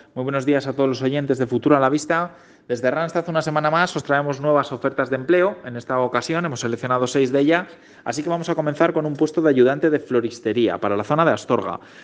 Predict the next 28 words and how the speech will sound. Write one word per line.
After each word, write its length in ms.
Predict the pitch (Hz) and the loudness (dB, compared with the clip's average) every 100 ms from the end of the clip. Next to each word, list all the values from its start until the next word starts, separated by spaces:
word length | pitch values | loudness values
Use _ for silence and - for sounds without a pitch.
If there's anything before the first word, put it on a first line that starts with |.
| - | -8
Buscamos 340 | 123 160 180 | -4 -4 0
perfiles 380 | 180 160 185 180 | 2 4 2 2
que 100 | 151 | 0
tengan 240 | 170 175 | 0 0
experiencia 720 | 160 - 120 131 135 - 101 | -2 0 2 4 2 0 -2
previa 460 | 92 - 131 101 95 | 0 2 2 2 -2
en 60 | 101 | -2
atención 360 | 98 107 143 | -4 -4 -4
al 120 | 147 - | -4 -4
cliente 580 | 127 156 180 180 196 143 | -2 0 0 0 0 2
y 120 | 120 | 2
venta, 340 | 117 104 98 | 2 0 -4
imprescindible, 720 | 98 98 - 117 120 101 95 92 - - - | -2 -2 0 4 6 6 2 -4 -12 -14 -4
y 100 | 156 | 0
si 120 | 170 | 0
es 100 | 165 | 0
posible 480 | 170 156 143 151 151 | -2 0 2 2 2
que 160 | 120 | 2
hayan 280 | 120 123 120 | 2 0 -2
realizado 380 | 113 110 123 113 | -2 -2 0 2
ya 160 | 110 | 2
preparación 580 | 113 117 120 95 120 120 | 2 0 -2 -4 -2 -2
de 120 | 107 | -2
centros, 420 | 101 127 127 139 113 | -4 -4 -2 0 2
ramos 400 | 117 123 127 - | 0 0 -2 -6
y 60 | |
coronas 380 | 107 98 117 117 | -2 -2 -2 -6
florales. 600 | - 98 95 71 64 - | -4 -4 -4 -6 -12 -16